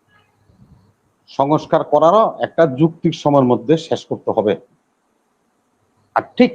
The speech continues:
সিমিলার একটা কথা বিশ দিন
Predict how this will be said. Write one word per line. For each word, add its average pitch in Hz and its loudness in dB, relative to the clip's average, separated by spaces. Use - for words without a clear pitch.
সিমিলার 190 4
একটা 160 -2
কথা 87 -2
বিশ 185 2
দিন 208 6